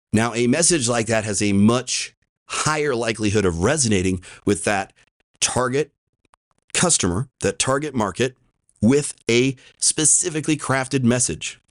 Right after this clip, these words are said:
Full disclosure, I am not a mom in her forties with kids, so I'm assuming that that would resonate, but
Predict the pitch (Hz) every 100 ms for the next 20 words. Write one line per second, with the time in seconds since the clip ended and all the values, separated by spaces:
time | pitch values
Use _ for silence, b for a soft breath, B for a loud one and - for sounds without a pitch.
0 | _ _ _ _ - 147 151 - 113 104
1 | 131 - 98 98 95 107 120 98 98 92
2 | 90 98 117 98 101 - 82 95 101 104
3 | - 87 110 - B B B B - 117
4 | 95 95 87 95 107 - 139 135 120 95
5 | - 131 110 98 107 95 92 113 - 110